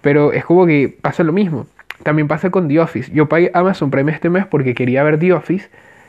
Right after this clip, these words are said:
y N B C, que es la productora, tiene su sistema de streaming, pero mientras lo termina de lanzar está en Amazon Prime. Y encima tiene un montón de,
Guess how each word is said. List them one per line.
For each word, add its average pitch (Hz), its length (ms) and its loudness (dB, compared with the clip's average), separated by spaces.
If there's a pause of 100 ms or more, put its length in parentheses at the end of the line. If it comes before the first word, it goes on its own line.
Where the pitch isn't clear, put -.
(320)
y 147 760 2 (360)
N 160 180 2
B 156 120 2
C, 185 300 0
que 139 120 -2
es 131 40 -4
la 139 120 0
productora, 156 600 2
tiene 139 200 -4
su 131 160 -6
sistema 139 420 -4
de 160 60 -4
streaming, 180 440 0
pero 135 160 0
mientras 131 300 -2
lo 131 100 0
termina 135 320 -2
de 180 80 0
lanzar 180 460 0
está - 240 -6
en 120 80 -4
Amazon 120 340 -8
Prime. 175 280 -2 (640)
Y 151 120 2
encima 139 360 -2
tiene 160 180 2
un 160 100 2
montón 160 440 2
de, 156 260 2